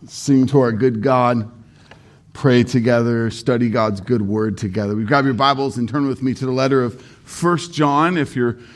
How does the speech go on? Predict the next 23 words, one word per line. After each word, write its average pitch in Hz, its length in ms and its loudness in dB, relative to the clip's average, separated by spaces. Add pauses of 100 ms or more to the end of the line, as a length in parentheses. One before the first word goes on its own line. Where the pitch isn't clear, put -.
(220)
new 151 280 4
to 160 120 -2
Holy 160 300 2
Scripture, 175 760 -2 (460)
you'll 147 180 4
find 160 460 2
First 165 260 -4
John 160 160 0
at 160 40 -4
the 156 60 -2
very 156 220 0
back 139 340 2
of 151 60 -8
your 160 120 -2
Bible, 156 460 -2 (120)
after 147 560 0
Second 151 360 -2
Peter, 160 320 0
just 135 200 -4
before 143 340 -2
Jude 131 340 2
and 131 120 4
Revelation. 131 840 0